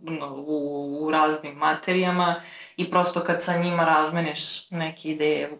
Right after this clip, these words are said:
što sa profesorima, što sa studentima, i oni ti kažu iz svog primera kako su prošli kroz to, to je meni super, zato što, e, ono što nisam stvarno mnogo dugo shvatala,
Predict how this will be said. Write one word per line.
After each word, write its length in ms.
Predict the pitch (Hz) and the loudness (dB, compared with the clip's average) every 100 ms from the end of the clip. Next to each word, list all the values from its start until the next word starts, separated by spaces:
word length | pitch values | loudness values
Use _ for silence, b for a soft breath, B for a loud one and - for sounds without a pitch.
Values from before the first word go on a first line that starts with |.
| - | -10
što 220 | - 156 | -8 -6
sa 100 | 151 - | -6 0
profesorima, 580 | 147 - 151 147 147 | 0 0 -4 -2 -4
što 180 | 143 - | -6 -12
sa 100 | - | -16
studentima, 760 | - 151 160 180 185 180 170 170 B B B B | -6 0 2 2 2 2 2 -2 B B B B
i 180 | 175 180 | 2 6
oni 260 | 180 175 | 6 4
ti 180 | 175 - | -2 -8
kažu 320 | - - 156 | -14 -10 -2
iz 140 | 156 - | 0 2
svog 320 | 190 190 190 | 4 4 2
primera 380 | 170 170 165 160 | 0 2 4 2
kako 240 | 160 156 | 0 -2
su 160 | 151 156 | -8 -4
prošli 340 | 160 165 151 | 0 0 -2
kroz 260 | - 151 - | -8 -14 -2
to, 340 | 180 185 185 B B B B B _ - | 4 4 4 B B B B B _ -4
to 220 | 185 185 | 4 6
je 80 | 180 | 6
meni 320 | 180 180 170 | 6 4 4
super, 540 | 165 - 151 - 139 143 | 2 0 0 -2 -4 0
zato 320 | 160 160 180 | 0 0 0
što, 580 | - - 180 180 175 170 - _ _ _ _ - | -2 4 6 8 6 2 -4 _ _ _ _ -2
e, 40 | 180 170 165 160 151 147 143 - - | 2 2 4 4 4 2 -2 -6 -2
ono 220 | 156 175 | 2 2
što 180 | 175 - | 0 0
nisam 420 | 170 180 175 165 | 2 2 2 0
stvarno 420 | 165 170 175 170 160 | 0 2 4 4 2
mnogo 420 | 165 170 170 165 | 4 4 4 0
dugo 460 | 175 165 156 151 - | -2 0 2 2 2
shvatala, 800 | - 160 151 151 180 214 220 | -2 4 2 4 4 4 0